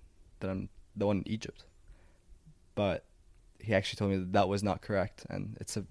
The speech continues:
it's a very common misconception, because the biggest pyramid in the world actually exists in the deep jungle of Guatemala, about six miles out of the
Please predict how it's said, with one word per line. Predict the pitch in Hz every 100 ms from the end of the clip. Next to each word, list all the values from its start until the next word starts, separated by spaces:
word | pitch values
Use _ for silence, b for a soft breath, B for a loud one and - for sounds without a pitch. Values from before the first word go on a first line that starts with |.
| -
it's | - 104
a |
very | 101 101
common | 101 98 95
misconception, | - 104 101 98 - 90
because | - 104 101 -
the | 104
biggest | 104 104 -
pyramid | 110 101
in | 98
the |
world | 98 101 98
actually | 95 - 101
exists | 92 113 98 - - - b b b b
in | - 95 92 92 - - - - -
the | 107
deep | 101 110 -
jungle | 101 101 98
of | 101
Guatemala, | 98 95 95 95
about | 92 -
six | - 110 -
miles | 92 95
out | 73 90
of | 95 -
the | 82 - 104